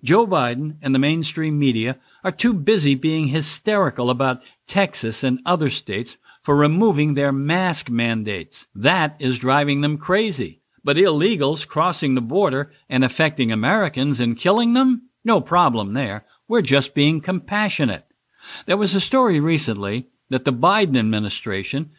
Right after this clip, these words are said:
is thinking about mailing a package of masks to every American so they can cover up and protect themselves. This is a cynical move, cynical beyond belief. They'll send out these masks and then tell everyone to wear them for two weeks,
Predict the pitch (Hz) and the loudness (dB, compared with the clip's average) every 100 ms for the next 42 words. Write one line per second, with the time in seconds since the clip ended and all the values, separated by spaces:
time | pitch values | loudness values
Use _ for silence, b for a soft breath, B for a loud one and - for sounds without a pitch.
0 | b 147 135 - 247 240 190 147 135 127 | b -2 -2 0 2 2 2 2 4 2
1 | 117 127 151 196 196 147 123 147 160 185 | 2 2 2 2 0 0 -2 0 0 -2
2 | 208 196 175 175 143 117 123 - - - | -4 -4 -4 0 0 2 -2 -6 -10 -12
3 | - 151 - 190 175 131 139 143 156 151 | -10 -10 -2 0 2 2 2 2 2 2
4 | 113 - 82 - B B B 110 104 131 | 0 -4 -12 -14 B B B -2 2 2
5 | 147 135 165 160 170 120 110 _ _ 156 | 2 -2 -2 0 2 0 -2 _ _ -6
6 | 151 170 - 214 196 131 113 - 117 90 | -2 -4 -2 -4 -2 -2 -2 0 -2 -2
7 | 76 - - _ _ - 196 147 120 113 | -8 -14 -20 _ _ 0 0 2 0 0
8 | - - 175 135 107 107 104 117 98 80 | -2 0 2 2 0 -4 -4 -2 -4 -6
9 | _ b b - 190 214 208 208 165 120 | _ b b 0 2 0 0 -2 0 0
10 | 120 131 143 143 131 123 117 - - _ | 2 4 2 2 0 0 -2 -6 -14 _
11 | _ B B 147 220 226 196 185 160 170 | _ B B 0 2 2 0 0 0 -2
12 | 160 151 143 127 135 95 90 120 - - | 0 2 2 0 0 0 -2 -6 -8 -6
13 | 110 104 131 131 - 120 117 131 139 156 | -2 2 2 2 2 2 2 2 2 2
14 | 156 165 147 131 104 117 139 143 131 160 | 0 -2 2 2 2 0 -2 -2 -4 0
15 | 147 147 98 107 - | 2 2 0 -2 -12